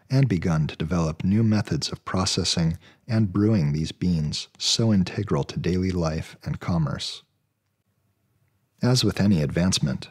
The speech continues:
it seems that new techniques in the world of coffee also arrive ever faster. One of these techniques at the forefront of the specialty coffee revolution is fermentation of the seed. More than ever before,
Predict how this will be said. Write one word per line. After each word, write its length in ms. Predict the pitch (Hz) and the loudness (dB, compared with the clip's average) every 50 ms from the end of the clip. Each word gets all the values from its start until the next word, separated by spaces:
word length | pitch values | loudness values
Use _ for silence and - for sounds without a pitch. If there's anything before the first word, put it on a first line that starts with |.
| - - - | -14 -8 -6
it 100 | 110 - | -2 0
seems 380 | - - - 123 123 120 - | 0 2 4 4 4 4 2
that 160 | - 90 - | 0 0 2
new 180 | - 113 123 123 | 2 4 4 2
techniques 580 | 123 - - 90 - - 110 113 110 - - - | 2 -2 -6 -4 0 0 2 2 0 0 0 0
in 60 | 92 | 0
the 80 | 80 | 0
world 320 | 82 82 85 92 95 92 85 | 0 0 0 2 2 0 0
of 140 | 82 - - | -2 -4 -6
coffee 540 | - - 101 92 - - 95 90 90 90 - _ _ _ _ _ - - - | -4 -4 -4 -4 -2 0 0 0 0 -4 -6 _ _ _ _ _ -20 -10 -2
also 340 | - 120 127 - - 92 85 | 0 0 0 2 0 0 0
arrive 540 | 82 80 80 82 78 80 82 80 85 - - | 0 2 2 0 0 0 0 -2 -4 -6 -6
ever 240 | - - 92 80 78 | -4 -4 -2 0 -2
faster. 680 | - - - - 82 80 82 - - - - - - - _ _ _ _ _ _ _ _ _ _ _ - | -2 -4 -6 -4 -2 -2 -2 -2 -2 -4 -6 -6 -8 -12 _ _ _ _ _ _ _ _ _ _ _ 0
One 160 | 127 131 135 | 4 4 4
of 120 | 127 98 - | 4 2 2
these 220 | 90 85 80 - | 0 0 0 -2
techniques 600 | - - 85 80 - - 80 82 82 - - - | -4 -6 -6 -4 -2 -2 -2 -2 -4 -6 -6 -6
at 100 | - - | -6 -4
the 80 | - 87 | -4 -4
forefront 640 | - - - 123 120 117 113 - - 82 78 78 - | -4 -2 0 2 2 2 2 2 0 0 0 0 -2
of 80 | - 95 | -4 -6
the 80 | 101 | -4
specialty 600 | 98 - - - 117 107 - - 101 - - - | -4 -4 -2 -2 -2 0 0 0 -2 -2 -2 -4
coffee 400 | - - - 95 92 85 - 90 | -4 -2 -2 -2 -2 0 0 0
revolution 840 | 85 85 90 85 82 87 85 87 92 98 - - - 71 69 80 - - _ | 2 2 2 2 2 0 0 2 2 0 0 0 -2 -2 -2 -4 -6 -10 _
is 160 | - - - | -8 -6 -6
fermentation 760 | - - 113 117 110 107 98 82 - - 104 98 - - 78 76 | -2 0 2 4 4 4 4 2 2 0 0 0 2 0 0 0
of 100 | 76 - | -2 -2
the 80 | - | -4
seed. 480 | - - - - 107 92 82 82 - - _ _ _ _ _ _ _ _ _ _ _ _ _ _ _ _ _ _ _ _ _ _ _ _ - | -4 -2 0 0 0 0 0 -4 -6 -10 _ _ _ _ _ _ _ _ _ _ _ _ _ _ _ _ _ _ _ _ _ _ _ _ 0
More 160 | 127 131 131 | 2 4 4
than 160 | 127 120 110 | 4 4 4
ever 200 | 101 92 90 107 | 2 2 2 2
before, 680 | 101 98 90 - - - 107 95 87 78 76 - - | 0 0 -2 -4 -2 0 2 2 2 2 0 -4 -8